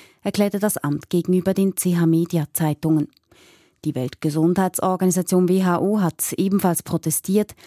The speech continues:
Sie bestätigte Radio S R F entsprechende Medienberichte.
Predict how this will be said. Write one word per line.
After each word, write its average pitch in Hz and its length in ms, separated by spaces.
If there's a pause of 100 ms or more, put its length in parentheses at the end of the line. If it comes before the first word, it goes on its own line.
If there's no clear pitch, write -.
(240)
Sie - 140
bestätigte 165 680
Radio 151 240
S - 240
R 170 80
F 165 200
entsprechende 170 600
Medienberichte. 165 920